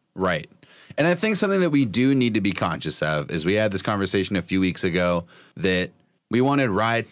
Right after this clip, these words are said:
to put out more skins, and, and they said that. They were like, "Look, we're gonna start putting out more skins more consistently for different champions." And I'm not saying that Evelynn hasn't had a lot of skins, but,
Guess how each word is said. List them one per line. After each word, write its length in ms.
to 80
put 220
out 160
more 160
skins, 380
and, 220
and 140
they 100
said 300
that. 240
They 80
were 100
like, 220
"Look, 180
we're 80
gonna 140
start 220
putting 200
out 120
more 160
skins 340
more 140
consistently 560
for 140
different 300
champions." 540
And 80
I'm 60
not 160
saying 140
that 120
Evelynn 400
hasn't 300
had 140
a 40
lot 180
of 60
skins, 460
but, 340